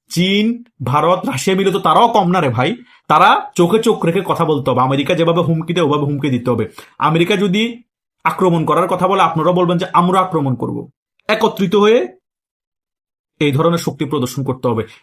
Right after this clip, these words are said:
এখন যে ইরানে আক্রমণ করার কথা বলতেছে, আপনারা তিনটা দেশ একত্রিত হয়ে, আপনারা তো ইরানের বন্ধু, কেন বলছেন না, "ইরানে যদি আমেরিকা কোনো ধরনের আগ্রাসন চালায়, আমরা আমেরিকাতে আক্রমণ করব"? পারেন আর না পারেন, অন্তত সাহস তো দেখাবেন।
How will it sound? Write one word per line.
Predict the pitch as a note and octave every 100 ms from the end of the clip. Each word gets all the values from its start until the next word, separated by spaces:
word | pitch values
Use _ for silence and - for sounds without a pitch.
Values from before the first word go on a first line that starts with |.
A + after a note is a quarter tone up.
| -
এখন | D3+ G#3
যে | G3 G#3+
ইরানে | F#3+ F3
আক্রমণ | E3 D#3 D#3+ C#3+
করার | C3+ D3+
কথা | E3 E3+
বলতেছে, | E3 C#3 B2+ D#3
আপনারা | C#3+ D#3 F3
তিনটা | D#3+ E3+
দেশ | E3+ -
একত্রিত | E3 D#3 C#3 C3
হয়ে, | D3
আপনারা | C3 C3+ C#3
তো | F3
ইরানের | E3 D3+
বন্ধু, | B2+ D3 C3+ B2 - _
কেন | - G3
বলছেন | G#3 F#3+ F3+
না, | D#3+ C3+ E3
"ইরানে | F3+ F3
যদি | D#3+ D#3+ A3 C4 - _
আমেরিকা | C#3 D3+ D#3 F#3
কোনো | D#3+ F3
ধরনের | F#3 G3 G3
আগ্রাসন | D#3 C#3+ E3+ F3
চালায়, | F3+ F#3
আমরা | D3 D#3 E3+
আমেরিকাতে | D#3+ C#3 C#3 D3
আক্রমণ | C#3+ C#3 A#2+
করব"? | A#2 G#2+ - - _
পারেন | G3+ G#3 G#3
আর | G3+
না | F3+ F3+
পারেন, | E3 C#3 B2+
অন্তত | B2+ C3+
সাহস | - E3+ A3+
তো | E4
দেখাবেন। | G#3+ E3+ C3+ G#2